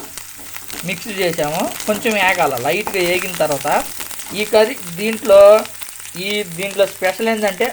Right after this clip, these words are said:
అరటికాయ. అరటికాయ ఆ టేస్టే వేరుండదు. అరటికాయ, గుడ్డు, చిన్నుల్లిపాయలు కలిస్తే చాలా అంటే టే-, చాలా టేస్ట్గా ఉంటుంది. మీ ఇంట్లో కానీ ఒకసారి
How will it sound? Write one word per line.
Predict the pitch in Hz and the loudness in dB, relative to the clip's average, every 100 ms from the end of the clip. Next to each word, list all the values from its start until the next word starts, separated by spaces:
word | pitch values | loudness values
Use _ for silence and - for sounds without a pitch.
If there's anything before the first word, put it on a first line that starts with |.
| - | 0
అరటికాయ. | 185 - - 220 139 107 - - - - | -2 -2 0 2 2 -4 -14 -16 -16 -4
అరటికాయ | 135 170 - 285 - 226 214 226 247 277 - - | -2 -2 -4 -2 2 4 2 0 -4 -6 -10 -2
ఆ | 170 | -2
టేస్టే | 170 202 214 - 226 | 0 4 4 6 4
వేరుండదు. | 180 190 185 165 156 | 4 2 0 0 0
అరటికాయ, | 156 - 208 202 | 0 -2 2 2
గుడ్డు, | 208 165 165 160 202 247 - - - - | 2 -4 -10 -6 -4 -4 -6 -12 -16 -12
చిన్నుల్లిపాయలు | 180 196 208 190 180 | -6 -4 0 2 2
కలిస్తే | 165 170 170 220 - | 0 -2 -2 -4 -2
చాలా | 170 185 | 0 0
అంటే | 180 185 | -2 -6
టే-, | - 185 165 - | -6 -6 -4 -2
చాలా | 160 | -2
టేస్ట్గా | 156 175 180 202 180 | -2 -2 -6 -4 -4
ఉంటుంది. | 170 175 214 | -4 -4 -6
మీ | 175 | -6
ఇంట్లో | 190 190 202 | -10 0 4
కానీ | 190 185 | 4 2
ఒకసారి | 165 165 160 | -4 0 -2